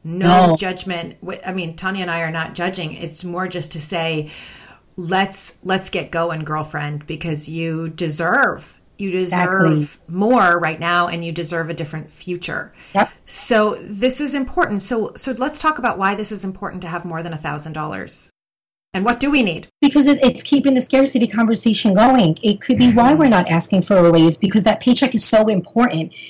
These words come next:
Speaker 2: If you're living paycheck to paycheck, your life literally does depend on that. And I bring to light this stat to bring up the topic, because so many people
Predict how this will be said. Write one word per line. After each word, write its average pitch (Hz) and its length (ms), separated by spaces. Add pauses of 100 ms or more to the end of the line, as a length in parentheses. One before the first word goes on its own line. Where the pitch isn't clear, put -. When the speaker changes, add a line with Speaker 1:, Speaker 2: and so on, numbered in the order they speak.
(100)
Speaker 2:
If 202 140
you're 262 160
living 262 260
paycheck 254 400
to 196 80
paycheck, 208 600 (180)
your 294 140
life 262 280
literally 214 440
does 196 180
depend 208 400
on 185 140
that. 156 260
And 190 100
I 202 400 (220)
bring 269 360
to 247 160
light 202 260
this 185 180
stat 175 500 (280)
to - 120
bring 202 320
up 190 180
the 170 100
topic, 196 600
because 202 300
so 240 180
many 294 260
people 208 720